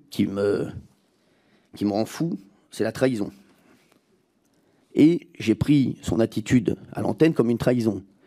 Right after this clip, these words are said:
Derrière, pour répondre à votre question, Monsieur le Président, euh, derrière,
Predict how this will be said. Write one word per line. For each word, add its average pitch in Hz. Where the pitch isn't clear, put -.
Derrière, 135
pour 95
répondre 113
à 107
votre 104
question, 113
Monsieur 98
le 90
Président, 135
euh, -
derrière, 147